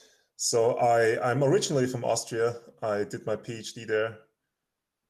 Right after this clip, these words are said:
and my master's, um, studying meteorology and physics. And I always was fascinated by weather, um, and especially over here in the U S,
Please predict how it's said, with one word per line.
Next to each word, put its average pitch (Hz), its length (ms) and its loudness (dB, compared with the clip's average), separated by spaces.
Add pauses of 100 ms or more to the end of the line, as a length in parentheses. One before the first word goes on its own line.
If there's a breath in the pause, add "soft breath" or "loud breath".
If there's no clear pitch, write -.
(220)
and 101 220 -4
my 98 100 -4
master's, 101 800 -6
um, 101 320 -6
studying 107 340 -2
meteorology 107 560 -4
and 101 140 -6
physics. 110 480 -8 (440 soft breath)
And 113 100 -2
I 131 40 4
always 139 260 2
was 113 160 -2
fascinated 107 640 -2
by 92 80 -2
weather, 92 420 -2 (220)
um, 95 580 -8
and 92 300 -12 (600 soft breath)
especially 127 520 0
over 110 280 2
here 101 200 2
in 98 80 -2
the 95 80 -4
U 90 180 0
S, 95 260 -2